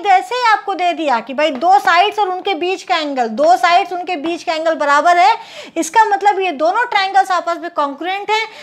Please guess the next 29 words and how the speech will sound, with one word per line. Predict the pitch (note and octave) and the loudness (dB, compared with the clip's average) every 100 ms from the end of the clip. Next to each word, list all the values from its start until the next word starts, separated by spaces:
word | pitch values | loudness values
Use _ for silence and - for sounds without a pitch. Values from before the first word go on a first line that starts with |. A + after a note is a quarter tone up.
| - A#3+ | -12 -2
जैसे | A3+ D4+ D#4 A#4+ | 4 4 4 2
ये | A#4 | 2
दोनों | G4 G#4+ G#4+ | 2 2 2
कॉन्ग्रुएंट | G#4+ G4+ G4+ G4+ G#4 G4 | 2 2 2 -2 -2 -2
हुए | G#4+ | -2
तो | G#4+ D#4+ | 0 0
rule | F#4 A#4+ A#4 | 4 6 6
of | - | 4
congruency | G4+ F#4+ F#4+ F#4+ F#4+ G4+ | 2 0 -2 -4 -4 -2
कहती | G4 F4+ F4+ | 0 0 -2
है | G4 | -6
कि | G4 | -6
इनके | F#4 F#4 F#4 | -8 -8 -10
सारे | - D#4 D#4 A4 | -4 -2 0 -2
करेस्पॉन्डिंग | A4 G#4+ G#4+ F#4+ F#4+ G4 G4+ | -2 -4 -2 0 0 -2 -2
पार्ट्स | G4 F#4 F#4 F#4 | 2 2 2 2
बराबर | F4 F4+ F#4+ | 4 4 4
होंगे, | F#4+ G4 A4 A#4+ - - F#4+ - | 2 2 0 -2 -6 -18 -14 0
यानी | D#4 F#4+ G#4+ | 2 4 4
आपका | G4 - F#4 | 2 2 2
ऑटोमेटिकली | D#4 D#4+ A4 A4+ A4 A4 G4+ G#4+ | 4 4 2 0 -2 -4 -4 -4
सी | G#4+ G#4 G4 | -2 -2 0
जो | G4+ | 2
है | F#4+ | 4
आर | F4+ D#4+ | 4 4
के | E4 | 0
बराबर | F4+ F4 F4+ F#4 | 0 2 4 4
हो | F#4+ F#4+ | 4 4
जाएगा, | F#4 F#4 G#4+ | 2 2 2